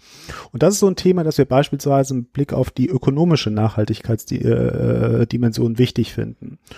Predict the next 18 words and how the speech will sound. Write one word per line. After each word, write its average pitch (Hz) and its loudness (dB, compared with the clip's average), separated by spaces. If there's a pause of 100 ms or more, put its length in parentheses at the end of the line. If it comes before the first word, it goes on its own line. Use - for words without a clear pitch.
(400)
Und, 160 0
ähm, 147 2 (760)
am 135 0
Ende 240 2
des 202 -2
Tages 175 0
sollen 139 2
all 156 0
die 190 -2
Maßnahmen, 160 -2
die 127 -6
wir 147 2
dann 135 4
letztendlich 135 -4
durchführen, 175 0
auf 135 -6
das, - 2
ähm, 120 0